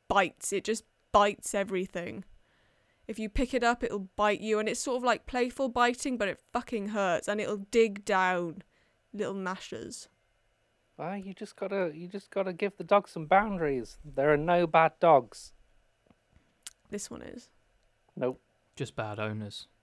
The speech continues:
Speaker 2: Yeah,
Speaker 1: It's not my
Speaker 2: exactly.
Speaker 1: dog.
Speaker 2: It's, it's always the owners.
Speaker 3: Isn't that, isn't that what the Queen owns anyway?
Speaker 2: She owns corgis.
Speaker 3: Oh, oh, right, right,
Speaker 1: Yeah.
Speaker 3: right.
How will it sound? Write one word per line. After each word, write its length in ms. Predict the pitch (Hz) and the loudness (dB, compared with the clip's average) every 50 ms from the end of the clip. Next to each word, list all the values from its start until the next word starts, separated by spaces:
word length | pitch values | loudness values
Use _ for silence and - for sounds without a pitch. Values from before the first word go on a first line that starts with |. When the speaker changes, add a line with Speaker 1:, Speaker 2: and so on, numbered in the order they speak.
| _ _ _ - - - - | _ _ _ -20 -20 -18 -6
Speaker 2:
Yeah, 200 | - 139 143 160 | 2 4 6 6
Speaker 1:
It's 140 | 151 - 233 | 4 4 4
not 200 | 156 156 - - | 2 2 2 0
my 80 | - 127 | -2 -2
Speaker 2:
exactly. 60 | 110 | -2
Speaker 1:
dog. 320 | - 117 101 90 82 - - _ _ | -4 -6 -8 -8 -10 -12 -18 _ _
Speaker 2:
It's, 160 | - - - - | -20 -20 -20 -20
it's 160 | - - - - | -20 -18 -8 -2
always 380 | 139 139 143 143 143 139 127 | 2 4 6 6 6 4 4
the 140 | - 139 139 | 2 4 4
owners. 460 | 135 131 127 120 117 107 - - - _ _ _ _ _ | 4 4 2 -2 -8 -10 -14 -16 -20 _ _ _ _ _
Speaker 3:
Isn't 200 | - 147 170 202 | 0 0 0 2
that, 140 | 196 185 - - | 0 0 -2 -2
isn't 160 | 165 160 190 | -4 -4 -4
that 140 | 180 147 165 | -4 -4 -4
what 100 | 160 - | -4 -6
the 80 | - | -8
Queen 400 | - - - - 180 180 165 123 | -10 0 4 4 4 4 2 0
owns 240 | 101 92 90 92 95 | -2 -4 -8 -6 -6
anyway? 460 | 110 120 127 117 101 87 80 - - _ _ _ _ _ _ _ _ _ _ _ _ _ | -4 -4 -4 -6 -8 -10 -12 -16 -18 _ _ _ _ _ _ _ _ _ _ _ _ _
Speaker 2:
She 200 | - - 143 139 | 0 4 6 6
owns 200 | 139 135 127 - | 6 4 0 -4
corgis. 640 | - - 160 139 139 135 131 120 113 110 104 - - - _ _ _ _ | 4 6 8 8 8 6 2 -4 -8 -8 -10 -14 -16 -16 _ _ _ _
Speaker 3:
Oh, 300 | - 113 107 104 101 92 - _ _ _ - | -6 -6 -4 -4 -6 -8 -12 _ _ _ -10
oh, 240 | 104 101 98 95 95 | -8 -8 -8 -10 -10
right, 260 | 95 95 95 95 - 95 | -12 -12 -12 -12 -12 -12
right, 80 | 98 196 | -12 -10
Speaker 1:
Yeah. 220 | 202 196 196 196 | -10 -10 -10 -10
Speaker 3:
right. 100 | - 214 | -12 -12